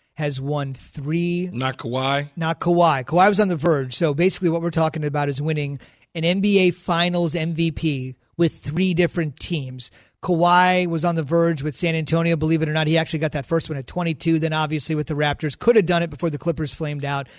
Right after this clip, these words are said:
Speaker 1: And now LeBron is on the precipice of being the first person in the history of the N B A. He's always setting marks, right? This year he led the league in assists for first time,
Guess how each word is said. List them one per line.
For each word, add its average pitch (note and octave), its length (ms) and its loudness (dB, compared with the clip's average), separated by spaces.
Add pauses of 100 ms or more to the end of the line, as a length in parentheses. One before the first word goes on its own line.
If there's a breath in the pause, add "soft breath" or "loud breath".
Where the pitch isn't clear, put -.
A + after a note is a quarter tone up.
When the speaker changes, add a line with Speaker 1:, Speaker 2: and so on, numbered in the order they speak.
(200 loud breath)
Speaker 1:
And D#3+ 100 -2
now E3 140 4
LeBron D#3 400 2
is D#3+ 120 2
on D#3 100 0
the C#3+ 80 -2
precipice D3 500 -4
of C#3+ 40 -6
being D#3 160 -2
the D3 80 -4
first F#3 400 -2
person E3+ 500 -4
in F3+ 140 -6
the D#3+ 80 -2
history F3+ 340 2
of E3 60 0
the F3 120 2
N E3+ 100 -2
B D#3+ 140 2
A. D#3 40 4
He's E3+ 140 2
always F#3+ 260 4
setting D#3+ 400 0 (220 soft breath)
marks, E3 380 2
right? D#3+ 120 0
This F3 200 0
year F3+ 80 4
he E3+ 80 2
led E3 140 0
the D#3 60 -4
league D#3+ 200 2
in D#3 40 -4
assists D#3 300 -2
for D#3+ 80 -8
first E3+ 300 -4
time, D#3+ 260 0